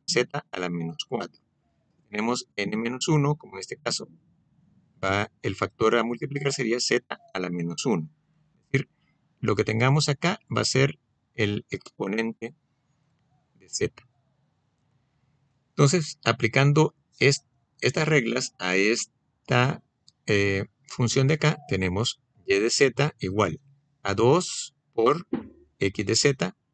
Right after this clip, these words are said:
Y seguimos con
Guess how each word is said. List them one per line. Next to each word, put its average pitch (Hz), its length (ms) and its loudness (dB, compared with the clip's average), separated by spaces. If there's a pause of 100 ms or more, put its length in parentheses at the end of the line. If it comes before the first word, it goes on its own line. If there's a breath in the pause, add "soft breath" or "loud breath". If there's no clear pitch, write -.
(1500)
Y 139 300 0 (960)
seguimos 113 540 0
con 120 260 0